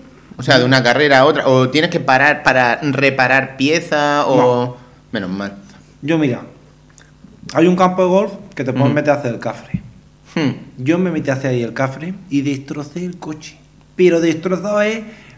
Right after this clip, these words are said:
Speaker 2: macho, según te vas dando hostias, se ve cómo se va deteriorando, cómo se le cae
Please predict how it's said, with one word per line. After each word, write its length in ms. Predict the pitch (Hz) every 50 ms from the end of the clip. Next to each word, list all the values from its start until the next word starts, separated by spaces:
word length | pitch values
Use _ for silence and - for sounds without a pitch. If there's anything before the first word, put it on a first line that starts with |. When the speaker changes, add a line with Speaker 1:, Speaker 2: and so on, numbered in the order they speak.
| - _
Speaker 2:
macho, 480 | - 160 185 196 190 - - 127 104 - - -
según 300 | - - 135 135 156 156
te 60 | 180
vas 100 | 175 175
dando 200 | 175 180 185 185
hostias, 240 | 190 185 196 208 202
se 160 | - - 120
ve 100 | 117 120
cómo 140 | 120 143 147
se 80 | 127 139
va 100 | 135 139
deteriorando, 680 | 143 139 147 135 123 117 120 131 151 160 156 147 156 151
cómo 180 | 151 131 127
se 140 | 120 - 117
le 140 | 107 110 107
cae 380 | - 117 117 117 117 117 117